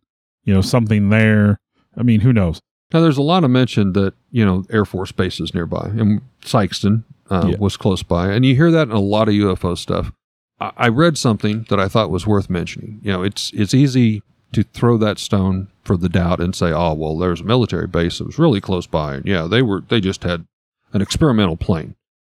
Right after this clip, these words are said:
Speaker 2: The flip side of that coin could be, if aliens are coming, mightn't they want to check out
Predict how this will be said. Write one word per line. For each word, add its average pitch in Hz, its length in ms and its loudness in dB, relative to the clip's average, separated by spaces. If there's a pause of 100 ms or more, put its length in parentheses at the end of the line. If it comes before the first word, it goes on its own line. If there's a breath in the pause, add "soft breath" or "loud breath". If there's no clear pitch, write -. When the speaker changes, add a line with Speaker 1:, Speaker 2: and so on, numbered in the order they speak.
Speaker 2:
The 101 240 -2
flip - 360 -2
side 143 300 0
of 82 140 0
that 85 220 -2
coin 95 500 0 (440)
could 175 340 -2
be, 107 420 0
if 113 240 2
aliens 113 680 4
are 113 280 0
coming, 85 560 -2 (480)
mightn't 170 720 2
they 151 180 2
want 139 420 -4
to 117 200 0 (100)
check - 400 0
out 87 360 -2